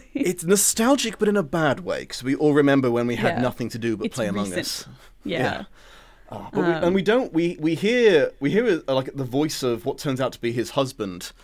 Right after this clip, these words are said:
Speaker 2: uh, in, and I, I, I can't, I mean, we don't find out who the voice belongs to until later in the movie, but I
Speaker 1: Mm-hmm.
Speaker 2: can't express how happy I was to find out that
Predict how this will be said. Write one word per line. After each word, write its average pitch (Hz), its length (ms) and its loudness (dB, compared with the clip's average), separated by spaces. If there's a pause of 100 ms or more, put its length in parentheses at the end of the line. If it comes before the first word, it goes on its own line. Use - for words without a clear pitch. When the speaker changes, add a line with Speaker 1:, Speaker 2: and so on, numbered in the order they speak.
(440)
Speaker 2:
uh, 117 500 4 (340)
in, 151 240 4
and 147 120 2
I, 151 200 4
I, 175 320 4
I 160 160 4
can't, 202 320 0
I - 20 2
mean, 175 100 4
we 175 60 0
don't 208 180 4
find 185 220 4
out 160 160 4
who 170 220 2
the 143 80 0
voice 139 220 2
belongs 131 320 0
to 131 100 -4
until 123 180 -4
later 120 240 0
in 110 60 -6
the 107 80 -6
movie, 113 260 -2
but 98 160 -2
I 90 60 0
Speaker 1:
Mm-hmm. 175 80 -6
Speaker 2:
can't 131 200 -2
express 135 340 -4
how 123 100 0
happy 131 340 -2
I 110 60 2
was 110 300 0
to 113 100 -12
find 110 280 -4
out 104 200 -2
that 107 120 -4